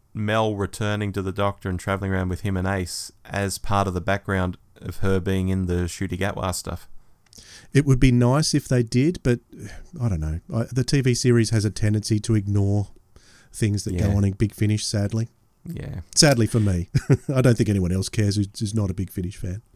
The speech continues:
Speaker 2: <laughs>
Speaker 1: Alrighty, let's wrap up the episode. That was our, uh, our piece on, uh, the fires of Vulcan.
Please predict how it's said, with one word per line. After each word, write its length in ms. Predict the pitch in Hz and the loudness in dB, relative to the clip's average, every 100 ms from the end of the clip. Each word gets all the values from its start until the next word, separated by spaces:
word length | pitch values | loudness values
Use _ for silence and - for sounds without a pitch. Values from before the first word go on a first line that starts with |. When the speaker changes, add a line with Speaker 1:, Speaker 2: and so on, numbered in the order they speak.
| - - | -16 -12
Speaker 2:
<laughs> 100 | - - - _ _ | -12 -16 -20 _ _
Speaker 1:
Alrighty, 540 | 247 240 190 196 285 - | 2 4 4 2 0 -6
let's 420 | 233 285 - - | -2 -2 -2 -6
wrap 280 | 202 175 151 | -2 0 2
up 240 | 151 151 | 2 2
the 160 | 147 127 | 0 2
episode. 720 | 120 120 - 120 135 220 208 | 2 0 0 4 4 2 -2
That 180 | 165 165 | 0 0
was 300 | 139 120 117 | 0 -2 0
our, 300 | 120 113 107 | 0 2 2
uh, 260 | 104 101 - | 0 -2 -6
our 200 | 113 110 | -6 -4
piece 520 | 101 - 117 110 - - - | -4 -6 -6 -6 -10 -12 -8
on, 380 | 98 95 95 | -4 -2 -2
uh, 180 | 92 92 | -4 -4
the 80 | 92 | -6
fires 360 | - 104 101 95 | -4 -2 -2 -4
of 120 | 87 | -6
Vulcan. 480 | 98 107 - 107 | -2 -2 -4 -8